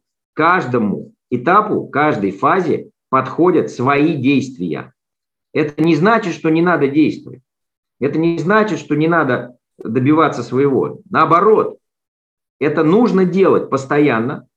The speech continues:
Сегодняшние времена предоставляют нам гораздо больше возможностей, даже чем это было у польской солидарности. И уж точно гораздо больше возможностей, чем это было у рабочих в Российской империи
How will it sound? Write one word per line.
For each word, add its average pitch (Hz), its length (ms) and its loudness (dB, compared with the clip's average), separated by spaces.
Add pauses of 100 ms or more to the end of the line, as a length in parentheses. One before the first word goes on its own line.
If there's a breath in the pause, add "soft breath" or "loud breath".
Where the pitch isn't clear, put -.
(120)
Сегодняшние 175 800 0
времена 151 380 0
предоставляют 151 640 -2
нам 143 140 -2
гораздо 147 320 0
больше 151 360 -2
возможностей, 135 720 -2
даже 127 280 -2
чем 123 200 -4
это 110 140 -4
было 127 240 0
у - 80 -6
польской 147 300 -2
солидарности. 110 800 -4 (520)
И 175 100 2
уж 196 220 0
точно 220 420 0
гораздо 151 360 0
больше 160 300 0
возможностей, 135 600 0
чем 131 180 -4
это 131 140 -4
было 143 240 2
у 120 80 4
рабочих 127 480 -2
в - 40 -6
Российской 120 380 -4
империи 123 520 -2